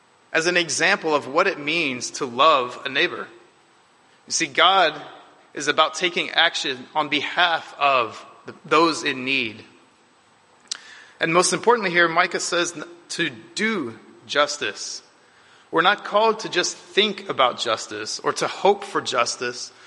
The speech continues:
or to wish for justice. We're called to do justice. So what does that mean for, for you and me as we leave here today, as we get back to our lives tomorrow?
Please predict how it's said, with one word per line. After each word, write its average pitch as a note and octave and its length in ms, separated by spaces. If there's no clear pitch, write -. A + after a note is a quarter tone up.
or E3 120
to G3 120
wish F#3 500
for - 400
justice. - 800
We're E3+ 120
called F#3+ 360
to G3 160
do E3 460
justice. - 720
So - 160
what G#3+ 80
does A#3+ 120
that G3 200
mean F#3 240
for, C3 580
for E3 160
you F#3+ 160
and G3 80
me F#3+ 100
as E3+ 220
we E3 320
leave G3 280
here G3 140
today, E3 360
as D#3 140
we D3 100
get E3+ 180
back E3 260
to D#3+ 160
our D3+ 160
lives E3 500
tomorrow? C#3+ 680